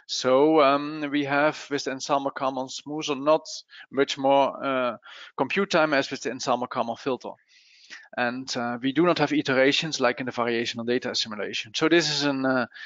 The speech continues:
a nice property. The Ensemble Kalman filter is now a first guess solution. Um, and the estimates can be improved further if we assimilate then future observations. For example,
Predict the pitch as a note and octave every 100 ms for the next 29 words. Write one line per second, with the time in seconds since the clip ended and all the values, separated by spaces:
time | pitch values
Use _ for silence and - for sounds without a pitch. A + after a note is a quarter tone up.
0 | - - B2 B2+ B2 - D3 C#3+ E3 F3
1 | F#3 - _ _ _ _ _ _ _ -
2 | B2+ C#3+ - D#3 C#3+ - E3 D#3+ D3+ E3
3 | D#3 C#3 C#3 C#3 C#3 B2 - B2 - D3
4 | C3+ - C3+ C3+ D#3+ D#3+ E3+ - F#3+ G3
5 | - - - - - - - - _ _
6 | _ - C#3 C#3+ C#3+ C#3+ D3 C3+ - -
7 | - D3 D3+ D3+ - - - - D3 D3+
8 | - D3 C#3+ - E3 D#3 C#3 C3 D3 D3
9 | - F3 F3 F3 F3 D#3+ C#3+ - - C3+
10 | - B2+ B2 B2 B2 - B2 A#2+ - C3+
11 | - B2 - A#2+ A2+ A2+ - A2 - B2+
12 | - D3+ D#3 D#3+